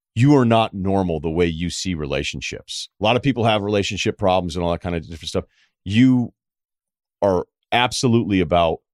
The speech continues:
being in control, about possessing the girl more so than you are about sharing a life with somebody.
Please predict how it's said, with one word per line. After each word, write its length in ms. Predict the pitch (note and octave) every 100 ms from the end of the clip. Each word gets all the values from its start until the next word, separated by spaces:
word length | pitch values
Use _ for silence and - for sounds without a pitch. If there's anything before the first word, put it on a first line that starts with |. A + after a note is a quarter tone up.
| E2+
being 260 | A#2+ A2+
in 80 | A2+
control, 640 | F#2 F2 G#2 F2+ F2 D#2+ - _ _ _ _ -
about 340 | F2 F2 E2 - -
possessing 640 | G2 D#2 G2 A2+ - G#2
the 80 | E2+
girl 580 | D2+ E2 D#2+ D#2+ D2+ E2 _ _ _ _ _
more 260 | G2 F#2+ G2
so 400 | - G2+ F2+ E2+
than 360 | D#2 E2+ D#2+ -
you 240 | E2+ E2+
are 200 | E2+ E2
about 320 | D2 D#2+ D2+ -
sharing 640 | - G#2+ G2 F2 D#2+ D2+
a 80 | D2
life 380 | C2+ F2 G2+ -
with 80 | D2
somebody. 440 | - A#1 G#1